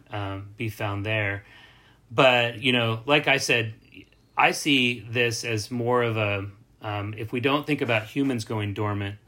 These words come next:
um, we could think about the way that we can use dormancy to, um, to support long-term space flight in terms of food sources and other things, right? If we can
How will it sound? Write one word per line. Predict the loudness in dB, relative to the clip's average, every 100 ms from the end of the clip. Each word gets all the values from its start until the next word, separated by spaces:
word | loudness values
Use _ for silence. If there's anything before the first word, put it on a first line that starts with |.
| -20 -20 -20 _ _ _ 0
um, | 4 4 0
we | -2 -2
could | -2
think | -2 -2
about | 0 0
the | 0
way | 0
that | 0 -2
we | -6
can | -4 -4
use | -2 0 0 -2 -2
dormancy | 0 0 -2 -4 -2 -2 -2
to, | -4 -2 0 0 0 -4 -4
um, | -4 -2 -4 -8 -8
to | -6
support | -6 -2 -2 0
long-term | -2 -4 -4 -6
space | -6 -4 -6
flight | -4 -4 -4
in | -6
terms | -6 -4 -4
of | -6
food | -2 -2
sources | 0 -2 -2 -4 -4
and | -4
other | -2 -2
things, | -2 -4 -6 -4
right? | -2 -2 -4
If | -6
we | -8
can | -4 -6 -6